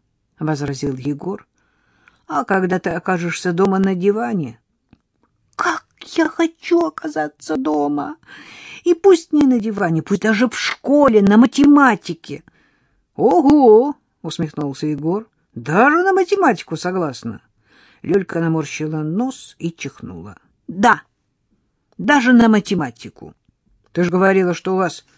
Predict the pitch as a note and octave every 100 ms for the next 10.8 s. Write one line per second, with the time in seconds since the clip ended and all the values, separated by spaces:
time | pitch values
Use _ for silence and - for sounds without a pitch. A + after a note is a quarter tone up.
0 | _ D#3+ F#3+ A3+ F#3 F3+ E3+ G#3 F3+ F#3
1 | E3 A2 _ _ _ _ _ _ _ _
2 | _ - G#4 G#4 A3 F3 D#3+ C#3 F#3+ B2
3 | G#2+ - _ _ D#3+ D3+ D3 D3 C#3+ C#3+
4 | D3 C#3 C#3+ C#3+ C#3+ B2+ - A#3 - A#3
5 | G#3 - F3 G#3 F#3+ C3+ B2 _ _ _
6 | - - D#4 A#3+ G3 F3 D#3+ D3+ D#3 C#3+
7 | D#3 E3+ D#3 D3+ _ _ _ _ _ _
8 | _ _ _ _ _ _ - - A#3 C#4
9 | D#4 D#4 D4+ D4+ D4 B3+ C#4 C#4 C4+ C#4
10 | - C4 B3+ A3 G3 G#3+ D#3+ -